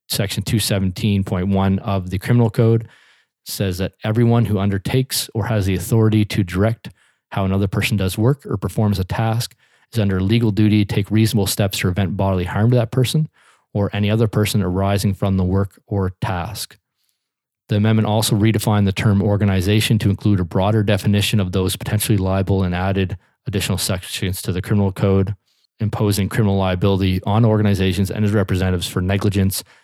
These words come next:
and other offenses. So it is unclear, these three char-, these eight charges,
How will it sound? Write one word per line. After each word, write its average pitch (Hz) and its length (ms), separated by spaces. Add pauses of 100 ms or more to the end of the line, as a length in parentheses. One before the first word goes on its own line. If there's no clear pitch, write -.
(120)
and 101 140
other 92 200
offenses. 87 500 (340)
So - 160
it 120 80
is 151 180
unclear, 127 540
these 90 280
three 120 200
char-, 107 240
these 95 160
eight 117 160
charges, 87 580